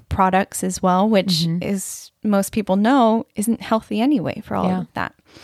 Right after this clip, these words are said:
Speaker 1: So she called me, and she had been doing it for three days, but she was in such pain, and she's like, "What should I do?" And I told her,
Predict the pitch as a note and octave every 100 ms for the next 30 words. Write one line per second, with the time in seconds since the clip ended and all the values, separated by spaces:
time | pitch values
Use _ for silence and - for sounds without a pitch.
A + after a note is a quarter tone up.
0 | - - - - - A#3+ B3+ - E4 F#4+
1 | B3 A3 - A#3+ A#3 G#3+ G#3 G#3 G#3+ G#3
2 | - G3 G3 F#3+ F3+ E3+ E3+ - - _
3 | _ _ _ - A3+ G3+ - A3 G3 G3
4 | - G#3 G3 - - G#3 F#3+ G3 - -
5 | A3 A3 G#3+ G#3+ - G#3+ G#3 G3+ B3 F4
6 | C4+ A3 D4+ - - - - - A3 G#3+
7 | - - G#3 A#3 A#3+